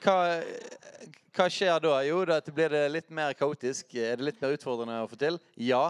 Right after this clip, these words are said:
det er det. Men vi har så lyst å vise, og jeg håper dere har lagt merke til det de siste året,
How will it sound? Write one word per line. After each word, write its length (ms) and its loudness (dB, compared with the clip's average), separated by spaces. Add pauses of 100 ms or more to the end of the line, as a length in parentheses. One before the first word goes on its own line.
det 160 -4
er 100 0
det. 240 0 (720)
Men 540 2
vi 140 0
har 280 0 (240)
så 480 0
lyst 480 -6 (160)
å 140 2
vise, 560 0
og 80 0
jeg 100 0
håper 220 -2
dere 100 0
har 80 0
lagt 120 -8
merke 440 -4
til 140 -2
det 200 2
de 80 -4
siste 600 -2
året, 520 2